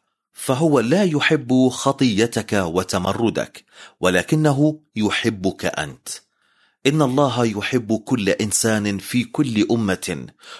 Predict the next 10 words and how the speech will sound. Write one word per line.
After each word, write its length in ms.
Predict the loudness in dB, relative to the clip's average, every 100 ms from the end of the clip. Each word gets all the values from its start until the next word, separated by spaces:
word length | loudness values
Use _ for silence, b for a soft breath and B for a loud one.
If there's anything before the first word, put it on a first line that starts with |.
| B
ويريد 520 | 0 2 2 0 0 0
أن 240 | 0 -2
يعترف 680 | 0 0 0 0 0 0 0
كل 500 | -2 0 0 2 0 2
إنسان 640 | 0 2 2 2 2 0
بخطيته 960 | -2 -2 -4 -4 -4 -4 -2 -2 0 0 -2
أمامه، 640 | -2 -2 0 -2 -2 -6 B B B 0
ويسمع 640 | 2 2 2 2 2 2
الحق 460 | 0 -2 -6 -6 -10
ويفهمه 1000 | -2 2 2 0 0 0 2 2 0 -2